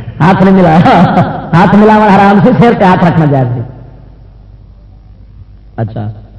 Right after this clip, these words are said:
پھر کے، پھر انہیں پوچھا ہے مسئلہ، "حضرت یہ بتائیں،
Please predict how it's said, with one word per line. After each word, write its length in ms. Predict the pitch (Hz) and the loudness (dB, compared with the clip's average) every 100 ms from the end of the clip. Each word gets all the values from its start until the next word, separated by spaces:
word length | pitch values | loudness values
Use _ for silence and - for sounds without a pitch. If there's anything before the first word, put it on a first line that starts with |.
| - | -14
پھر 280 | - 196 196 | -4 0 0
کے، 360 | - 147 - - - - - - | -2 -6 -8 -16 -20 -20 -20 -8
پھر 100 | 170 | -2
انہیں 200 | 180 165 131 | -2 -2 -4
پوچھا 320 | - - 120 | -6 -4 -4
ہے 300 | 113 - - - - - | -6 -10 -20 -20 -20 -8
مسئلہ، 260 | 127 113 98 127 - - - - - - - | -6 -4 -6 -10 -18 -20 -20 -20 -20 -20 -10
"حضرت 220 | 123 190 - | -6 -6 -6
یہ 140 | 151 | -6
بتائیں، 420 | 156 123 117 131 | -4 -6 -6 -8